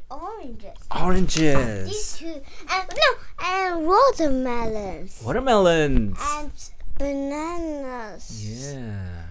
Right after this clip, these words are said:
Speaker 1: These are my fa-, ah!
Speaker 2: These are all your favorite fruits,
Speaker 1: Mm.
Speaker 2: right?
Speaker 1: Ah,
Speaker 2: Hmm.
Speaker 1: I just fall.
Speaker 2: Yeah, you just fall. Luckily, you're, you're, you're, um, you're in, in, in a bed, so
Speaker 1: M-,
Speaker 2: you didn't,
Speaker 1: Mommy's
Speaker 2: you didn't fall
Speaker 1: pillow.
Speaker 2: off the bed.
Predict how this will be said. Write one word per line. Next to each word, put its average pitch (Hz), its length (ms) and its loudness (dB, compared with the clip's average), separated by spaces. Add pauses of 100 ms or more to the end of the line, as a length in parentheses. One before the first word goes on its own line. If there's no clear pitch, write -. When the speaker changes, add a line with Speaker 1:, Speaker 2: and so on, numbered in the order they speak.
(160)
Speaker 1:
These 311 360 -12
are 294 140 -6
my 285 180 -10
fa-, 311 500 -6 (320)
ah! 466 1000 12
Speaker 2:
These 147 140 0
are 156 60 8
all 180 200 8
your 147 120 4
favorite 120 340 -4
fruits, 117 760 -12
Speaker 1:
Mm. 196 160 -16
Speaker 2:
right? 92 260 -12 (360)
Speaker 1:
Ah, 107 200 -8
Speaker 2:
Hmm. 87 40 -10 (100)
Speaker 1:
I 392 160 -8
just 403 200 -10 (140)
fall. 453 500 0 (300)
Speaker 2:
Yeah, 151 140 4
you 180 80 8
just 160 220 0
fall. 120 840 2
Luckily, 123 640 -6 (380)
you're, 117 280 -6
you're, 113 160 -6
you're, 113 300 -8
um, 104 300 -8
you're 107 160 -10
in, 107 180 -14
in, - 180 -2
in 104 140 -10
a 101 60 -10
bed, 104 320 -8 (240)
so 85 500 -14
Speaker 1:
M-, 269 60 -10
Speaker 2:
you 277 100 -8 (240)
didn't, 247 100 -12
Speaker 1:
Mommy's 262 320 -4
Speaker 2:
you 139 80 -4
didn't 160 140 -4
fall 151 140 2
Speaker 1:
pillow. 151 120 4
Speaker 2:
off 202 120 2
the 165 80 -4
bed. 98 240 -2